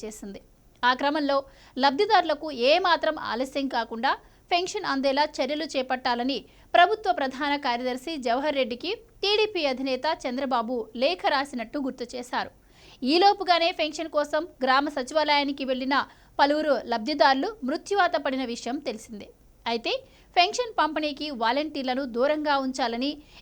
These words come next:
ఎన్నికల సంఘానికి చంద్రబాబు లేఖ రాశారు అంటూ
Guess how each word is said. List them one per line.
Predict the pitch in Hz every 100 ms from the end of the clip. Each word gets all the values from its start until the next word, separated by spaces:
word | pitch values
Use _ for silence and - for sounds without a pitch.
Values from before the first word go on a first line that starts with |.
| 277
ఎన్నికల | 320 427 392 349
సంఘానికి | 339 269 254 240 240
చంద్రబాబు | 349 302 262 302 277 254
లేఖ | 254 208 247 294
రాశారు | 269 277 254 240
అంటూ | 240 226 247 254